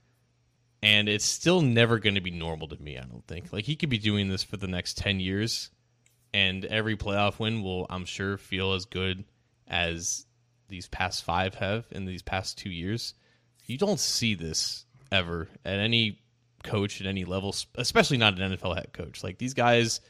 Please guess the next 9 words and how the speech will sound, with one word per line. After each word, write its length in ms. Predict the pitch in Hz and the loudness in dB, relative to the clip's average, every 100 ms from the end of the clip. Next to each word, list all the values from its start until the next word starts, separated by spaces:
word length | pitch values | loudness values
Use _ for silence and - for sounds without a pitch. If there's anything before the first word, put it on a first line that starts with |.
| _ _ _ | _ _ _
have 220 | 104 98 | -2 -2
these 220 | 90 85 - | -4 -10 -2
egos. 640 | 110 113 110 110 - - - | 2 6 6 6 0 -4 -12
Like, 220 | - - | -16 -12
they're 340 | 95 92 90 87 | -6 -4 -4 -8
one 160 | - 98 | -10 -10
of 120 | 90 - _ | -10 -14 _
thirty-two 480 | 117 113 107 - 120 | 0 0 0 -2 -2
people 500 | - 120 120 110 | -2 0 4 2